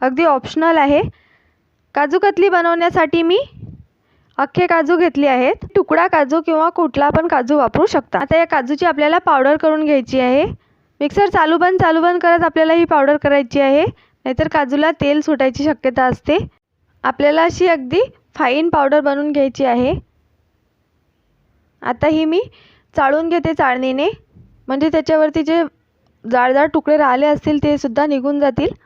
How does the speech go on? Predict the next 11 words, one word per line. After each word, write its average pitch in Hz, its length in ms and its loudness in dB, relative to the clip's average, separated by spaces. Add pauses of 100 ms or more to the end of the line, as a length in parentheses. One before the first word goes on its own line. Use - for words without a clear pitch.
(460)
खूप 370 240 0
सोपी 311 380 0
आणि 320 220 0
साधी 277 340 0
रेसिपी 302 460 0
आहे 294 140 2
काजू 254 300 -2
कतलीची. 262 540 -2 (440)
अगदी 277 280 -2
साध्या 311 600 0
सो-, 311 120 -4